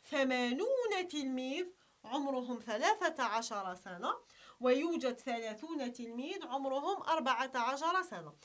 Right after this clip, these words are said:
يعني هذا على محور التراتيب هو التكرارات، وهذا على محور الفواصل هو الأعمار. السؤال:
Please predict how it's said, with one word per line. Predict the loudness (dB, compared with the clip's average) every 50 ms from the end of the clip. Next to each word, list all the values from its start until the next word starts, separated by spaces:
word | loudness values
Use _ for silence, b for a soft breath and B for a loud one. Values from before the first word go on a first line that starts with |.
| B B B B -6
يعني | -4 -2 0 0 0 0
هذا | 2 4 6 6 6 6 6 6
على | 6 6 6 6 4 2 0
محور | -2 -4 -4 -2 -2 -2 -2
التراتيب | -2 -2 -2 -2 0 0 0 -2 -2 -6 -8 -8 -8
هو | -6 -6 -6
التكرارات، | -6 -6 -8 -12 -10 -8 -6 -4 -4 -2 -2 0 4 6 6 6 4 2 -4 B B B B B B
وهذا | 0 2 2 4 6 6 6 6 6 6
على | 6 8 6 6 4 2 0
محور | -2 -6 -4 -2 0 0 0 0
الفواصل | -2 -2 -2 0 0 0 0 -2 0 0 0 0
هو | 0 0 2 6 6 6 6 B B B B B B 6
الأعمار. | 6 6 8 8 6 4 4 4 0 -6 -8 -10 -14 -20 -20 -20 -20 _ _ _ _ _ _ _ _ _ _ _ _ _ _ _ _ _ _ _ _ _ _ B B B B B B B B B 2 2
السؤال: | 2 2 0 -2 -2 2 4 6 6 6 4 0